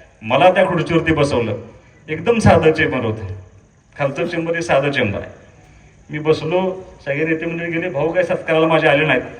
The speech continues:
भाऊ आल्यानंतर मी उठून उभा राहिलो. आणि त्यावेळेला मला भाऊनी सांगितलं, "तुला ह्या चेंबरमध्ये का आणलं, तुला माहित आहे का?" म्हटलं, "मला लक्षात नाही आलं," म्हटलं, "का आणलंय?" काम करताना एवढंच भान ठेवा म्हणले,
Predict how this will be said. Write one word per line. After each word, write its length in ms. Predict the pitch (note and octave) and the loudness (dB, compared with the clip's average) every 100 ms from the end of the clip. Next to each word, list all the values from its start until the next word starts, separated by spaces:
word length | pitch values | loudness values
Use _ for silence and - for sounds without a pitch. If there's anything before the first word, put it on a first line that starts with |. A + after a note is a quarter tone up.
| - - | -20 -18
भाऊ 220 | B2 C#3 D#3 | -4 2 4
आल्यानंतर 360 | D#3+ D#3+ D#3+ | 4 4 4
मी 240 | D#3+ E3 C#3+ | 4 6 6
उठून 200 | D#3+ E3 | 6 6
उभा 180 | D3+ | 8
राहिलो. 260 | C3+ A#2+ G#2+ - - - - | 6 6 0 -6 -12 -16 -6
आणि 160 | C#3 D#3 | -4 -4
त्यावेळेला 520 | - G3 A#3+ B3 A#3 | 2 4 6 4 2
मला 200 | A3+ G#3 | 2 2
भाऊनी 240 | F#3 - | 2 0
सांगितलं, 480 | - C#3+ B2+ B2 C3 - - _ _ - | -4 -4 -6 -10 -12 -14 -20 _ _ -18
"तुला 160 | C3 - - | -6 -6 -2
ह्या 180 | D#3+ F#3 | 0 0
चेंबरमध्ये 600 | F#3+ E3+ E3+ E3+ E3 E3+ | -2 -2 -2 -2 -4 -4
का 160 | D3+ | -2
आणलं, 220 | D3+ D3+ | -2 -2
तुला 180 | C#3+ C#3 | -4 -6
माहित 200 | B2+ A#2 | -6 -6
आहे 100 | G2+ | -6
का?" 100 | G2 | -8
म्हटलं, 200 | G#2+ B2+ | -10 -12
"मला 360 | B2 A#2+ B2+ A#2+ | -10 -10 -10 -10
लक्षात 220 | - C#3 C#3 | -8 -8 -6
नाही 120 | B2 | -6
आलं," 100 | A2 | -6
म्हटलं, 200 | G#2 F#2+ | -8 -10
"का 120 | G2 | -12
आणलंय?" 320 | F2 E2+ - - _ _ _ _ _ _ _ _ - - - - _ _ - - | -14 -16 -20 -20 _ _ _ _ _ _ _ _ -20 -20 -20 -20 _ _ -10 2
काम 280 | F#3+ A3 A3+ | 2 2 2
करताना 560 | G3+ F#3 F#3+ G3 G3+ | 0 0 -2 -4 -2
एवढंच 420 | F3+ E3 F3 B3 | -2 0 4 4
भान 220 | G#3+ G#3 G#3 | 4 2 4
ठेवा 200 | F#3+ E3+ | 4 4
म्हणले, 600 | D#3 C#3+ A2 G2+ - | 0 -4 -8 -8 -14